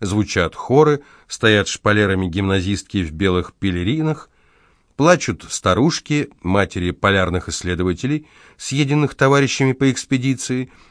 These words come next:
исполняются национальные гимны, стреляют ракеты, и старый король прижимает исследователя к своим колючим орденам и звездам. Минутная слабость прошла. Остап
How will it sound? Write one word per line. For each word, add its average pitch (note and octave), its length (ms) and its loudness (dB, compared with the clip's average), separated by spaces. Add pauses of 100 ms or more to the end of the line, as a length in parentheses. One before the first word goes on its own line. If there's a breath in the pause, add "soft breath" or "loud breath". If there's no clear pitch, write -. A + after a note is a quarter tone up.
исполняются B2+ 760 4
национальные C3+ 720 4
гимны, C#3+ 560 0 (260 loud breath)
стреляют C3+ 560 2
ракеты, A#2 560 0
и G#2+ 340 2
старый A2+ 580 2
король C3+ 480 0 (300 loud breath)
прижимает F#2+ 680 2
исследователя D3+ 680 0
к - 80 -6
своим F2 360 -2
колючим G#2 720 0
орденам F2 480 0
и - 120 -8
звездам. D2 680 -8 (1200)
Минутная C3 540 4
слабость A#2 460 0
прошла. F2 480 -2 (500 soft breath)
Остап - 460 0